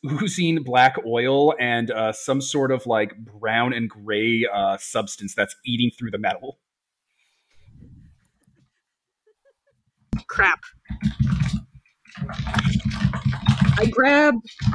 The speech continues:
Speaker 2: hmm. I grab something nearby to, so that I'm not using my actual hands to pull the, the data drive off out of the,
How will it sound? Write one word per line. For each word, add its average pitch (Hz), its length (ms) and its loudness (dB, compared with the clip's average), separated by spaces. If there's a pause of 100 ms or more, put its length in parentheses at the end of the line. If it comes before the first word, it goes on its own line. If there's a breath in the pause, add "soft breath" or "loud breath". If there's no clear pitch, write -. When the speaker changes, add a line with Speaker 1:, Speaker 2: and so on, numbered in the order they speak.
(300)
Speaker 2:
hmm. 180 420 0 (2250 loud breath)
I 247 100 -4
grab 294 320 4
something 349 500 -2
nearby 240 720 4 (220)
to, 196 560 -4
so 202 200 -2
that 190 120 -4
I'm 185 160 -2
not 180 240 -2
using 180 320 -4
my 156 120 -2
actual 165 400 -2
hands 170 480 -4
to 160 80 -12
pull 190 480 -2
the, 156 220 -4 (260)
the 170 80 -8
data 170 280 -2
drive 156 460 -4 (140)
off 180 320 -4 (140)
out 190 220 2
of 175 160 -4
the, 151 200 -6